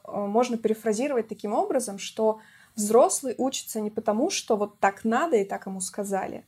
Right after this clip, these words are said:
а потому что он испытывает в этом потребность.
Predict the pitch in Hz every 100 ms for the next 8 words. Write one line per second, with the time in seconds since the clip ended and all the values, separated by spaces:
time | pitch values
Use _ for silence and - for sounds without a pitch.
0 | _ _ _ - - 202 220 226 240 320
1 | - 247 233 226 233 226 254 233 208 202
2 | 214 208 202 214 208 185 185 165 - -